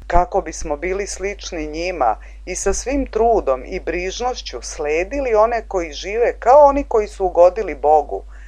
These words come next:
a nisu sledili neprijatelje Hristovog krsta, čiji je kraj pogibija. Ako živimo tako da je u našoj duši Božja svetlost, a u srcu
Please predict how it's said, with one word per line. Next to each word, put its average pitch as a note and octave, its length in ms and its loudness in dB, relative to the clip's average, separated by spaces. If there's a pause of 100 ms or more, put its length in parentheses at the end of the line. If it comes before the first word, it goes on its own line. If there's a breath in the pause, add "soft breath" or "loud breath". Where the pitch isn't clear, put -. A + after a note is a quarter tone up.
(160 soft breath)
a C3 100 -4
nisu D#3+ 400 -6
sledili F#3 640 0
neprijatelje D3+ 760 -4
Hristovog E3 640 -4
krsta, E3 540 -2 (340 soft breath)
čiji - 260 -6
je F3+ 220 2
kraj E3 320 0 (100)
pogibija. B2 800 -2 (1000)
Ako D3 300 -6
živimo D#3+ 640 -4
tako C3+ 580 2
da A#2 120 -2
je D3 140 -2
u D#3 120 -4
našoj D#3+ 420 -2
duši D3 440 -8
Božja A3 520 0
svetlost, A2+ 680 -2 (100)
a F#3 100 6
u G3 100 2
srcu C#4 540 -6